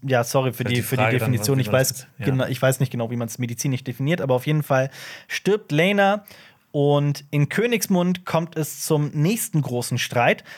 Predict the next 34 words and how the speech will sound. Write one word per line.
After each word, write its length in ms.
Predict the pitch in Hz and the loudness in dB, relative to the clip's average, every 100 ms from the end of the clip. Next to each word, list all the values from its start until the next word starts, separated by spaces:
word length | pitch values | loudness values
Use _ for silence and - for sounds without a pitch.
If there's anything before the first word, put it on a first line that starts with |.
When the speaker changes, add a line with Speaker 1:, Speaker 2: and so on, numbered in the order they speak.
| - | -12
Speaker 1:
Ser 200 | - 147 | -2 -2
Criston 560 | - 139 - 143 139 | 0 -2 0 0 2
beleidigt 500 | 139 139 135 151 143 156 | 2 4 4 2 -2 0
Harwin 320 | 165 165 156 | 0 0 -4
Kraft 400 | - 151 - 147 | 0 0 -2 -4
und 160 | 139 | -4
dessen 320 | 139 135 131 120 | -2 -2 -4 -4
Söhne, 480 | 120 131 151 233 - _ _ _ _ 135 | 0 0 2 -2 -4 _ _ _ _ -2
ne? 300 | 139 254 - _ _ | 0 0 -4 _ _
Und 320 | 139 139 135 | -2 0 0
Harwin 300 | 135 135 165 | 0 2 0
verprügelt 500 | 208 190 359 294 147 | 0 0 2 0 0
ihn. 240 | 113 98 - - - - | -4 -4 -8 -18 -20 -6
Harwin 440 | - 214 240 247 247 | 0 0 0 0 2
leidet 380 | 156 170 180 170 | 4 4 2 0
im 120 | 147 | 0
Gegensatz 440 | 147 151 143 143 | 2 2 0 0
zu 80 | - | -4
Criston 400 | - 156 - 156 | -2 -2 0 0
aber 180 | 135 139 | 2 2
tatsächlich 520 | 147 127 214 - 160 | 2 0 0 0 -2
unter 180 | 147 135 | -2 0
den 160 | 131 127 | 0 2
Konsequenzen 680 | 139 127 127 131 127 135 123 | 0 0 0 0 0 0 2
dessen. 340 | 127 - 277 - - - - - - - - | 2 2 0 -4 -14 -12 -12 -14 -16 -8 0
Und 180 | 180 | 0
er 100 | 175 | 0
verabschiedet 540 | 175 156 208 - 220 202 | 2 2 2 0 -2 -2
sich 140 | 190 | -2
von 160 | - 170 | -2 0
allen 380 | 147 160 160 139 | 2 2 2 -2
und 140 | 139 | -4
von 220 | - 123 | -2 -4
Jace 580 | 117 143 180 226 - - | 0 2 2 0 -4 -8